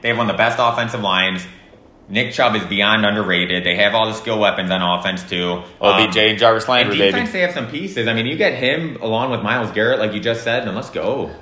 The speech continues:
Speaker 2: Okay, so then the next pick, we have the Baltimore Ravens.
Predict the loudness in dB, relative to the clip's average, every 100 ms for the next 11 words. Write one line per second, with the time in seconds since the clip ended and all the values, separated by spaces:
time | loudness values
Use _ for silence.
0 | 0 4 4 4 2 4 4 4 4 2
1 | 2 -4 2 4 4 0 -18 -20 _ -4
2 | 2 4 6 4 2 -4 2 4 4 2
3 | 2 4 4 4 2 0 -4